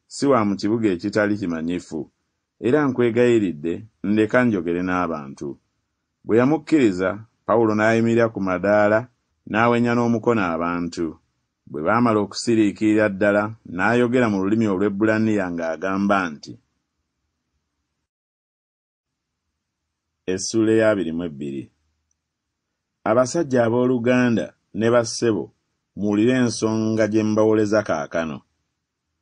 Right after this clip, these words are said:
Bwe baawulira ng'abagambye mu lulimi Olwebbulaniya, ne beeyongera okusirika. N'agamba nti, "Nze ndi muntu Muyudaaya eyazaalirwa mu Taluso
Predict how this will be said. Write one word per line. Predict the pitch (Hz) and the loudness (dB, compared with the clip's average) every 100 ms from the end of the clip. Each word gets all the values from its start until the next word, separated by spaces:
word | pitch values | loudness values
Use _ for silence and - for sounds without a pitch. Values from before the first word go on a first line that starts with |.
| _ _ _ _ _ - | _ _ _ _ _ -16
Bwe | 71 | -4
baawulira | 87 117 113 98 107 113 | 2 4 2 0 0 0
ng'abagambye | 117 98 90 90 107 117 107 | 0 0 0 0 -2 0 0
mu | 98 95 | 0 0
lulimi | 101 120 | 0 0
Olwebbulaniya, | 104 98 110 104 113 113 113 101 92 - _ _ - | 0 2 0 0 0 0 0 0 -2 -8 _ _ -8
ne | 98 | -2
beeyongera | 104 123 127 120 92 | 2 2 2 2 0
okusirika. | 87 90 90 110 95 80 85 76 - _ _ _ _ _ - | -2 -6 -4 -2 -2 -4 -4 -6 -8 _ _ _ _ _ -8
N'agamba | 92 120 120 120 120 104 82 | -2 0 0 0 0 0 -4
nti, | 73 64 - _ _ _ _ _ _ _ - | -8 -14 -18 _ _ _ _ _ _ _ -8
"Nze | 98 104 113 117 | -6 -2 0 2
ndi | 120 | 2
muntu | 131 127 123 117 | 2 2 2 0
Muyudaaya | 117 123 139 139 131 92 85 87 _ _ _ _ | 0 0 2 2 4 2 -2 -6 _ _ _ _
eyazaalirwa | 73 80 80 113 123 117 107 | -6 -4 -2 2 2 4 2
mu | 101 95 | 2 -2
Taluso | - 120 117 104 - 110 | 0 2 2 0 0 0